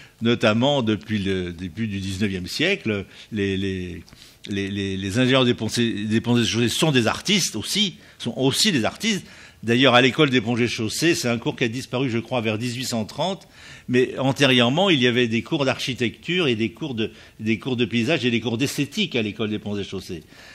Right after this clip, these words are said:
Donc, les, les, les ingénieurs des ponts et chaussées étaient véritablement des, étaient vari-, véritablement des, des, des artistes. Et il y a, moi, ce que j'appelle une ingé-,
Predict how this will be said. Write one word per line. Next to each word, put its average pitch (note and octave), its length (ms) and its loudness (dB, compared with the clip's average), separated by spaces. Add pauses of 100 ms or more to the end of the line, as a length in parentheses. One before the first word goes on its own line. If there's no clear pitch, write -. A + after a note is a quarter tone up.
(160)
Donc, A#2+ 260 0
les, G2+ 300 0
les, G2 180 -4
les F#2 160 -4
ingénieurs C3+ 260 2
des A2+ 120 2
ponts A2 180 -4
et G2+ 80 -4
chaussées G2 340 -4
étaient A#2+ 220 -2
véritablement A#2+ 760 0
des, G2+ 540 -2 (560)
étaient A#2+ 260 0
vari-, A#2 380 0
véritablement A#2+ 880 -2
des, G2+ 360 -2
des, G#2 280 -2
des G2+ 260 -4
artistes. D#3+ 480 -4 (320)
Et A#2 120 0
il G#2+ 60 2
y A2+ 80 0
a, A2+ 80 2
moi, B2 140 2
ce - 120 -4
que B2 80 -2
j'appelle G#2+ 340 0
une A#2 160 0
ingé-, G#2 440 -2